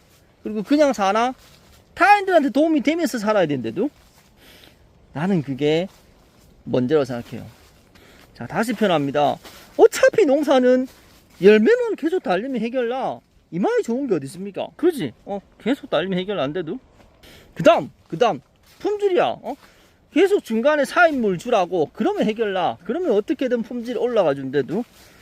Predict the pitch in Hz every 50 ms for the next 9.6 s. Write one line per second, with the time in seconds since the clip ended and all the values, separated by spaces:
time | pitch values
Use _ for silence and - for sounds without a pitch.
0 | - - - - 220 - - 214 220 226 220 202 - - 156 156 185 185 - 165
1 | 131 127 117 113 110 110 107 - - - - - 190 196 - - - - 190 214
2 | 247 254 240 208 180 160 143 139 135 165 175 170 - 143 127 147 135 127 - 135
3 | 123 143 143 135 120 113 104 101 95 98 107 - - - - - - _ _ -
4 | - - - - - - - - - _ - - - 202 185 233 233 226 220 226
5 | 240 226 247 262 269 254 - - - 165 - 170 - 190 165 - 165 156 160 151
6 | - - 110 110 - _ _ - - 294 330 214 - 294 262 185 165 175 175 170
7 | 143 131 123 117 117 113 - - 139 127 139 131 123 123 113 110 - _ - -
8 | - _ _ _ _ - - - 247 453 523 587 605 554 480 370 - 208 196 180
9 | 170 147 139 139 139 147 151 151 135 120 120 117